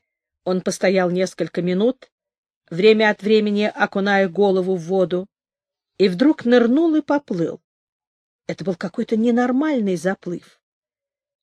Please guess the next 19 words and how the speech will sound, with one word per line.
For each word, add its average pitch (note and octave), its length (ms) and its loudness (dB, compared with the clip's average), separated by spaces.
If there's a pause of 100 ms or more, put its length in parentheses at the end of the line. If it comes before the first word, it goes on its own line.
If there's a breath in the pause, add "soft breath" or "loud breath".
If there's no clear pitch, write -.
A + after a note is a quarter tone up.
(120)
Достигнув B3+ 720 0
противоположной A3 840 0
стенки G3+ 420 -6
бассейна, F#3 720 -4 (560)
он A3 180 2
вытягивал A3+ 580 2
руки D4+ 440 -2 (600)
и B3 180 -2 (460)
отталкивался F#3+ 840 0
изо F3+ 220 -4
всех - 260 -8
сил, - 420 -8 (760)
поворачивался A3+ 1040 -2 (520)
и A#3 120 2
летел D4 540 2
под A#3+ 200 0
водой, B3 360 0
как C#4 240 -6
торпеда. F#3+ 720 -6